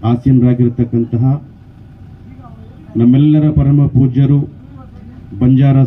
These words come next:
ಸಮಾಜದ ಹೆಮ್ಮೆ, ಗೌರವ, ಶ್ರೀ ಶ್ರೀ ಸರ್ದಾರ್ ಸೇವಾಲಾಲ್ ಮಹಾರಾಜ್ ಸ್ವಾಮೀಜಿಗಳು, ಚಿತ್ರದುರ್ಗ ಮೂಲ ಸಂಸ್ಥಾನ ಪೀಠ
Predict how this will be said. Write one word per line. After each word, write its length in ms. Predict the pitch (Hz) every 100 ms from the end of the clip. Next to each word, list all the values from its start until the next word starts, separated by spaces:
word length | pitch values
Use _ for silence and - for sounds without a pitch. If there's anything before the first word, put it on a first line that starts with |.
| 135
ಸಮಾಜದ 460 | 131 131 123 123 123 117 - - - - - - - - -
ಹೆಮ್ಮೆ, 280 | 127 131 135 123 120
ಗೌರವ, 320 | 127 131 131 135 - - - - - - - - - - - - - -
ಶ್ರೀ 180 | 131 127
ಶ್ರೀ 180 | 131 131 120 120 - - - - - -
ಸರ್ದಾರ್ 420 | 120 117 127 127 123 - - -
ಸೇವಾಲಾಲ್ 560 | 123 127 131 131 127 127 - - - - -
ಮಹಾರಾಜ್ 400 | 131 131 135 127 - - -
ಸ್ವಾಮೀಜಿಗಳು, 680 | 127 131 131 123 117 135 147 - - - - - - - - - -
ಚಿತ್ರದುರ್ಗ 580 | - - 139 131 131 127 131 123 - - - - - 120
ಮೂಲ 180 | 143 139 135
ಸಂಸ್ಥಾನ 400 | 123 117 135 120 117
ಪೀಠ 200 | 123 123